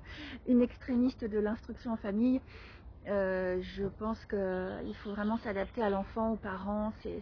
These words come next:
c'est un chemin qu'on fait ensemble. Donc, euh, voilà, on a traversé tout ça, toutes ces, ces trois années-là, on a traversé le confinement, ça s'est assez bien passé. Et, euh, voilà, donc, euh, dites-moi si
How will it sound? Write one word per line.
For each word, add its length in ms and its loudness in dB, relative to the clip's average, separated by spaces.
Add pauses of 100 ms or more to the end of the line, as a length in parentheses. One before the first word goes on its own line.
c'est 80 -6
un 100 -2
chemin 320 -2
qu'on 140 -6
fait 160 -8
ensemble. 460 2 (640)
Donc, 360 0
euh, 440 4 (1200)
voilà, 240 4
on 80 0
a 80 4
traversé 460 0
tout 140 -8 (100)
ça, 200 2
toutes 220 -6
ces, 340 2
ces 60 -14
trois 240 -2
années-là, 580 4
on 60 0
a 80 -4
traversé 320 -2
le 80 -2
confinement, 600 -2
ça 80 -10 (100)
s'est 320 -6
assez 180 -10
bien 200 -6
passé. 360 -6 (840)
Et, 200 8
euh, 120 6
voilà, 180 -2 (240)
donc, 300 2
euh, 340 4
dites-moi 400 2
si 160 -6